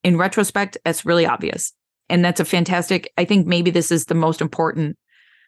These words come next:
element of me walking out of stress is using that question as my decision-making question. Does this, 'cause home is safety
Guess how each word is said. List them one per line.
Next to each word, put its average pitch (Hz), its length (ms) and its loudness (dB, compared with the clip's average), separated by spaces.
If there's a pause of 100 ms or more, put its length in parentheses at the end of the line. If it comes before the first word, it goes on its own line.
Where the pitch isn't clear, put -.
(640)
element 180 360 2
of 151 100 0
me 160 160 2
walking 165 400 0
out 151 100 0
of 147 100 -8
stress - 540 -4 (100)
is 160 600 0 (1300)
using 180 580 4
that 165 280 -2
question 156 640 -4 (100)
as 151 180 -2
my 156 480 0
decision-making 151 640 0
question. - 440 -6 (280)
Does 170 220 2
this, 175 300 0 (2250)
'cause 208 140 2
home 214 180 6
is 185 80 2
safety - 560 -2